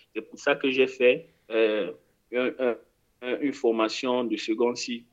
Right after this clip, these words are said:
en ma-, de master en santé publique, où j'ai fait, j'ai soutenu, euh, sur le, dans le domaine de la, mon master dans le domaine de la santé communautaire. Et comme je le disais, j'ai fait mes recherches sur, euh, la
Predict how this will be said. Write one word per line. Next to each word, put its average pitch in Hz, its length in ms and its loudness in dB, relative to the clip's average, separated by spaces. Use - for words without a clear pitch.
en 101 80 -10
ma-, 107 240 -6
de 113 60 0
master 104 440 -4
en 107 140 -2
santé 110 480 -4
publique, - 640 -10
où 127 100 -4
j'ai 123 240 6
fait, 117 460 8
j'ai 123 160 0
soutenu, 120 720 -6
euh, 92 420 2
sur - 320 -12
le, 113 120 4
dans 120 200 2
le 117 120 4
domaine 110 1000 -4
de 110 60 0
la, 107 120 2
mon 107 140 -4
master 104 400 -6
dans 117 120 -2
le 110 120 -2
domaine 110 300 -6
de 107 60 -2
la 104 140 -2
santé 104 360 -10
communautaire. 104 760 -8
Et 123 60 -8
comme 147 200 6
je 131 100 2
le 120 140 4
disais, 123 420 4
j'ai 139 140 4
fait 143 180 8
mes 123 160 4
recherches 131 760 4
sur, 139 440 6
euh, 117 140 10
la 110 200 2